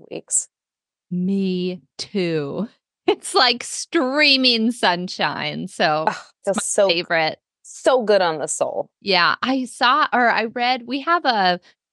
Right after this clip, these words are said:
Speaker 2: a book that's called Sing a Song of Seasons that is a poem for every day, and it's just dated. But the one that we read yesterday or the day before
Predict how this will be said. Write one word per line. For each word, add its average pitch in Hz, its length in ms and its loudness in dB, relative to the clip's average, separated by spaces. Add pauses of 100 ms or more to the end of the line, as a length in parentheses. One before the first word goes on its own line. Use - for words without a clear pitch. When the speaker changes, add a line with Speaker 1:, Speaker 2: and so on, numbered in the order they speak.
Speaker 2:
a 202 120 2
book 185 460 0
that's 175 380 2
called 190 320 -2
Sing 190 260 -2
a 190 80 0
Song 175 320 0
of 170 100 -8
Seasons 202 840 -2 (140)
that 175 480 2 (160)
is 190 260 -2
a 185 100 2
poem 196 540 2
for 180 180 -2
every 180 320 0
day, 160 480 0 (480)
and 175 300 2
it's - 200 -4
just - 260 -10
dated. 151 460 -2
But 185 160 2
the 208 100 0
one 220 180 2
that - 140 -2
we 180 280 0 (400)
read 170 520 2 (140)
yesterday 226 520 -2
or 285 80 2
the 190 120 -4
day 180 160 2
before 180 520 -2